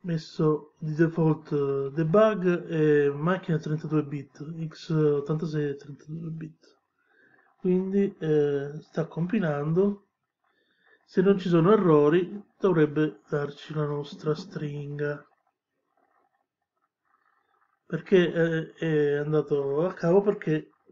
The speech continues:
non c'è un comando che tenga il prompt aperto. Quindi facciamo readline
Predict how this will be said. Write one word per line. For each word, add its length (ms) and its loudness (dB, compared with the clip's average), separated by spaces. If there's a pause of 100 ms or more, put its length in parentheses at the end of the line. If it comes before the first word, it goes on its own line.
(100)
non 220 -2
c'è 320 -2 (1300)
un 200 -4
comando 920 4 (3000)
che 200 0
tenga 500 2
il 240 -4
prompt 380 2
aperto. 760 -2
Quindi 400 -2 (640)
facciamo 800 -2 (1800)
readline 1200 0